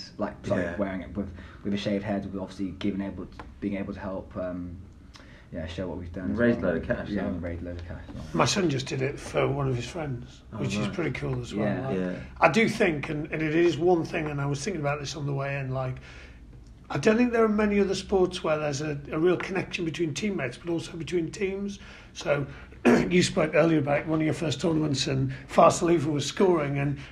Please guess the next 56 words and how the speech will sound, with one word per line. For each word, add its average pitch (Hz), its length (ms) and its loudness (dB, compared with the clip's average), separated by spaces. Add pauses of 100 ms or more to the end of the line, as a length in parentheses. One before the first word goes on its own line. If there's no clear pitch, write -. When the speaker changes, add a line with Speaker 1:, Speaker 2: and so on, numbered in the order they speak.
Speaker 3:
and 160 180 2
you 175 140 4
were 165 80 4
doing 156 300 4
the 147 80 0
sweeper 185 360 0
thing 151 240 -2
where, 147 160 2
you 156 140 2
know, 135 140 0
you 156 180 4
stay 156 260 2
out, 143 320 -2
uh, 175 200 -6 (120)
away 147 200 4
from 139 140 -4
the 135 40 0
post 151 380 2
and 139 120 0 (280)
you 175 100 4
put 208 160 2
the 151 60 -2
ball 160 260 4
down 147 260 2
and, 139 220 0 (200)
but 165 200 4
then 185 160 6
he 190 60 4
ran 185 240 6
at 202 100 4
you. 196 260 6 (100)
Speaker 2:
<laughs> - 120 6
Yeah. 185 240 12
Speaker 3:
However, 196 560 10 (240)
he 196 120 8
would 214 180 10
have, 196 360 8
you 185 280 8
would 196 160 10
then 208 300 10 (100)
have 170 240 6
conversations 175 640 4
with 156 120 0
people, 170 360 2
you 160 60 4
would 143 80 2
be 156 60 2
sharing 165 360 0
dining 156 420 2
with 151 160 0
them, 147 320 0 (300)
you 160 140 4
would 151 140 2
be 147 140 0
sharing 165 320 2
ch-, 151 80 -2